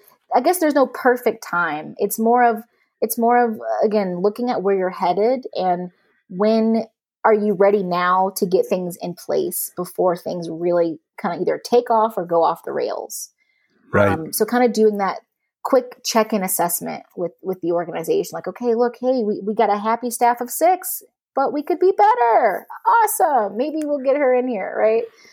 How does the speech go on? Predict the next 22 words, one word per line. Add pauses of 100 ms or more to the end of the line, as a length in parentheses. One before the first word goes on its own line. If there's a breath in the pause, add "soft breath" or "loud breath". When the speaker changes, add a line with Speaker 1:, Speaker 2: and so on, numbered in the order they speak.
(160 soft breath)
Speaker 1:
We'll
Speaker 2:
Right.
Speaker 1:
follow
Tissa. (300 loud breath)
Or
maybe
it's
like,
"You
know
what?
We
really
wanna
do
some
trainings
and
workshops
around
culture
and,